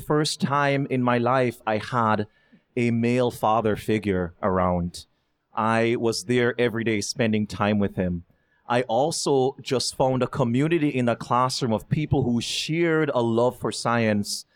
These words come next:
and that was what kept us together. Unlike in high school when my friends or classmates made fun of me because I wasn't masculine enough and I wasn't, like, hitting on all the girls, um,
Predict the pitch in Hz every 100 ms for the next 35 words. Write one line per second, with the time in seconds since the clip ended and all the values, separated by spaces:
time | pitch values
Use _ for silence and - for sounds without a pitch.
0 | _ _ _ _ 127 120 120 107 117 117
1 | 131 113 107 104 - - 110 - 101 -
2 | 104 101 101 104 131 131 147 147 147 123
3 | 135 - 156 143 127 120 117 110 143 127
4 | 127 113 - _ _ _ 120 - 139 131
5 | - 135 120 - 123 117 - - 139 135
6 | 120 113 117 123 113 110 117 110 117 131
7 | - 131 117 113 113 113 110 110 107 107
8 | 110 107 113 107 107 104 101 - - 151
9 | 131 127 123 120 117 117 107 127 120 117
10 | 117 117 117 - - _ _ 131 113 107
11 | 104